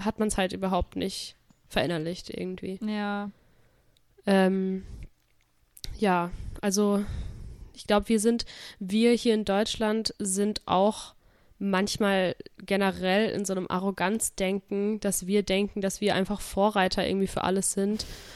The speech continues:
Speaker 1: und,
Speaker 2: True.
Speaker 1: ähm, <laughs> irgendwie alles, alles so ein bisschen besser wissen. Ich meine, klar, wir sind ein fortschrittliches Land, so was unsere Bildung und alles angeht,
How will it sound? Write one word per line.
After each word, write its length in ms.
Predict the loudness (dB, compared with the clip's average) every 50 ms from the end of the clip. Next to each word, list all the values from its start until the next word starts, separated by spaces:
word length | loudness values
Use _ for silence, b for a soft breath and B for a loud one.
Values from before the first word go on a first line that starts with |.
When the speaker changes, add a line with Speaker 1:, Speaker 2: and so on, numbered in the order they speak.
| B B B B B _
Speaker 1:
und, 380 | 6 6 8 8 6 6 4 4
Speaker 2:
True. 180 | 4 4 6 8
Speaker 1:
ähm, 540 | 8 8 8 6 4 2 0 0 -2 -2 2 6 8
<laughs> 1040 | 8 8 8 4 2 -2 -6 -4 -4 -2 -2 0 -2 -2 -4 -4 -6 -8 -4 _
irgendwie 460 | 8 8 8 8 6 2 0 -4 -2 0
alles, 460 | 2 2 4 4 4 2 0 -2 -4 -6 -4 -4 -2
alles 240 | 0 2 0 2 2
so 60 | 2
ein 60 | 0
bisschen 240 | 0 0 0 2 2
besser 280 | 2 2 4 2 2
wissen. 220 | 2 2 0 0 0
Ich 100 | 0 2
meine, 160 | 2 0 2
klar, 300 | 2 2 2 2 4 4
wir 80 | 4 2
sind 240 | 4 2 0 0
ein 40 | -4
fortschrittliches 680 | -4 0 0 0 2 2 -2 0 0 -2 -2 -2 -2
Land, 320 | 0 0 0 0 0 -2 -2
so 220 | 2 4 4 4
was 120 | 4 2 0
unsere 200 | -2 -2 -2 0
Bildung 280 | 2 4 4 4 4
und 120 | 2 0 0
alles 200 | 0 0 0 0
angeht, 340 | 0 0 2 2 2 0